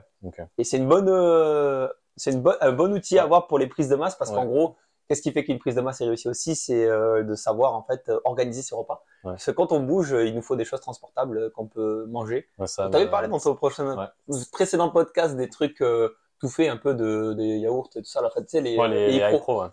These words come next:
Speaker 2: iPro. Et, euh, bah, ça, je trouve que c'est une bonne alternative.
Speaker 1: Ouais,
Speaker 2: Pour le
Speaker 1: clairement.
Speaker 2: coup, c'est, c'est fait soi-même,
Speaker 1: Mais
Speaker 2: voilà.
Speaker 1: en fait, moi, ce que j'aime bien dans les iPro, c'est le fait que vraiment juste, t'as que les protéines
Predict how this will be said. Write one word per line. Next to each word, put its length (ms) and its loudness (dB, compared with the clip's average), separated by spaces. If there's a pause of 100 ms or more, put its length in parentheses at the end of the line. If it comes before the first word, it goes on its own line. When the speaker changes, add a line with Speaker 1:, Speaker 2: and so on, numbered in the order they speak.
(120)
Speaker 2:
iPro. 360 -4 (480)
Et, 160 6
euh, 220 6
bah, 160 0
ça, 100 -2
je 80 -6
trouve 100 -6
que 60 -16
c'est 60 -10
une 80 -8
bonne 100 -4
alternative. 300 -4
Speaker 1:
Ouais, 80 2
Speaker 2:
Pour 60 -4
le 60 -10
Speaker 1:
clairement. 320 0
Speaker 2:
coup, 120 -10
c'est, 200 -10 (280)
c'est 140 -14
fait 220 -8
soi-même, 440 0
Speaker 1:
Mais 100 -4
Speaker 2:
voilà. 160 2
Speaker 1:
en 20 0
fait, 140 2 (220)
moi, 240 0
ce 80 -10
que 60 0
j'aime 140 0
bien 120 2
dans 80 2
les 180 2
iPro, 240 -4
c'est 140 -4
le 80 -6
fait 180 -4
que 80 -8
vraiment 380 -4
juste, 200 -4
t'as 120 -4
que 200 -6
les 120 0
protéines 500 -4